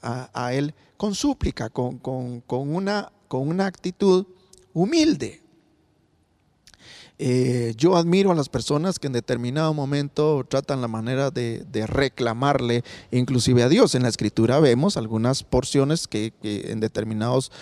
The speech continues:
momentos cruciales, eh, las personas, pues, se, se exaltan y, y, y bueno,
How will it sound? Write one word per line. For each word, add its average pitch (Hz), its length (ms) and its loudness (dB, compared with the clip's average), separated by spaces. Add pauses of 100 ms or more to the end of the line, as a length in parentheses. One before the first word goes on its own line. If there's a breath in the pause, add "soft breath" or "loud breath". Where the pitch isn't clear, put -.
(280 loud breath)
momentos 147 880 4
cruciales, 147 960 2
eh, 113 600 -4
las 127 240 2
personas, 127 580 -2 (360 loud breath)
pues, 127 180 2
se, - 1040 -4 (540)
se - 240 -2
exaltan 170 720 2 (400 loud breath)
y, 123 80 -6
y, 113 720 -6 (100)
y 117 40 0
bueno, 120 460 2